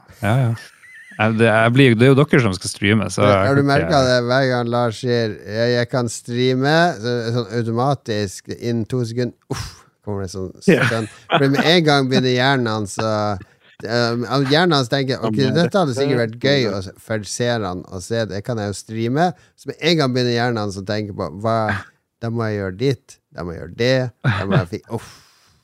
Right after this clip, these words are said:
Speaker 3: Nei, det kommer
Speaker 1: Men jeg er veldig dårlig teknisk, har jeg funnet ut. Jeg trodde jeg var en moderne fyr, men det er dere to og bare ruler jo sånn her stream-shit med decks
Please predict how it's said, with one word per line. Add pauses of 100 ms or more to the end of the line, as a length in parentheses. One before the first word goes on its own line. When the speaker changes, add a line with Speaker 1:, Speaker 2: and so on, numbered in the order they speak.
Speaker 3:
Nei,
det
kommer
Speaker 1:
Men
jeg
er
veldig
dårlig
teknisk,
har
jeg
funnet
ut.
Jeg
trodde
jeg
var
en
moderne
fyr,
men
det
er (100)
dere
to
og
bare (240)
ruler
jo
sånn
her
stream-shit
med
decks